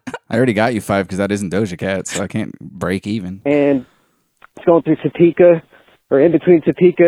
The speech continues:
Speaker 2: and, uh, Lawrence, Kansas, on my way up here, so I can transfer down to New Orleans 'cause it's warmer down there. Um, and they fucking hit a hobo.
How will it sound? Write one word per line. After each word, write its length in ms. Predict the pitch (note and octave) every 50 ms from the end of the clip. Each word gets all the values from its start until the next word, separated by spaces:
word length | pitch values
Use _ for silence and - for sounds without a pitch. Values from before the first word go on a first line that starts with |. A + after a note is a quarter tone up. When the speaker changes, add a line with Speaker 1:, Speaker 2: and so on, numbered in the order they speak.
| E3 C#3+
Speaker 2:
and, 360 | D3+ D#3 D3+ D3 D3 C3 C3+
uh, 300 | C#3+ C#3+ C#3 C3 C3 A#2 -
Lawrence, 340 | C3 D3 D#3+ E3+ E3 D#3 - _ -
Kansas, 420 | F3+ F3 F3+ F3 D3+ D3+ E3 E3 - _ _ _ _ _ _ - _ _ _ -
on 140 | C#3+ D3+
my 100 | D#3 C#3+
way 180 | C#3 E3+ D#3+ D#3+
up 120 | D3 C#3 -
here, 340 | E3 F3 F3+ E3 D#3+ E3+ D3+ _
so 80 | - C#3+
I 40 | C#3+
can 120 | - -
transfer 420 | - E3+ D#3 D#3 D#3 - - D3
down 160 | C3+ D#3 D3 C3+
to 80 | C#3
New 120 | C3 C3 C3+
Orleans 340 | D#3+ E3+ D#3+ D3 D#3+ D#3+ - _ _ _ _ _ _ _ _ _ _
'cause 100 | C#3+ C3 B2+
it's 100 | B2 - _
warmer 280 | C#3 C#3 D#3 D#3 C#3+ B2+
down 240 | B2+ C3 B2+ B2 B2
there. 220 | A#2+ C3 C#3+ C#3+ - _ _ _ _ _ _ _ _ _ _ _ _ _ _ _ _ _ _ - C#3+ D3+
Um, 380 | D#3+ E3 E3+ E3 D#3+ C#3+ B2 - - _ _ _ _ -
and 100 | C#3 C#3+
they 80 | E3
fucking 340 | - - G3+ F#3+ - G#3 F3
hit 140 | F#3+ G#3+ G3
a 40 | D#3+
hobo. 460 | D#3+ E3+ G#3 A3 G3+ G3 C3 G2+